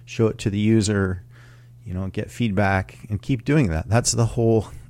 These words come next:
idea of modern software development with Scrum,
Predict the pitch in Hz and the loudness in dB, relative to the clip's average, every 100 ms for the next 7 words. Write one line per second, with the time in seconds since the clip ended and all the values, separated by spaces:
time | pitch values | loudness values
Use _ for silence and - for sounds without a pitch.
0 | - 104 92 110 101 95 95 98 98 98 | -10 -8 0 2 2 0 0 0 0 -2
1 | 92 98 92 107 90 98 104 - 80 104 | -2 -4 -6 -6 -4 -2 -4 -4 -8 -10
2 | - - - - - - - - - - | -16 -20 -20 -20 -20 -20 -16 -12 -10 -12
3 | - 101 104 104 101 101 | 0 4 6 4 4 0